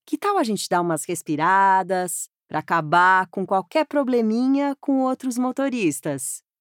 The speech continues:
Não? Beleza, então vambora!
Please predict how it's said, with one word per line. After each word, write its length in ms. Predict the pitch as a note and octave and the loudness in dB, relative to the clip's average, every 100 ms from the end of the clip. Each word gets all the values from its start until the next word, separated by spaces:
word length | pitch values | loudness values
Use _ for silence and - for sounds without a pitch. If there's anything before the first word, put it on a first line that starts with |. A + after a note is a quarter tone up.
| - | -2
Não? 500 | D#3 D#3+ B3+ A3+ C#3+ - | 0 2 2 0 -4 -4
Beleza, 560 | D4 G4 F#3 E3+ D3+ C3 | 0 2 2 0 -2 -4
então 320 | F3+ E3+ F3 | -8 -2 -2
vambora! 640 | D#3+ F3+ C#4+ C4+ E3 D#3 | 0 0 2 2 2 0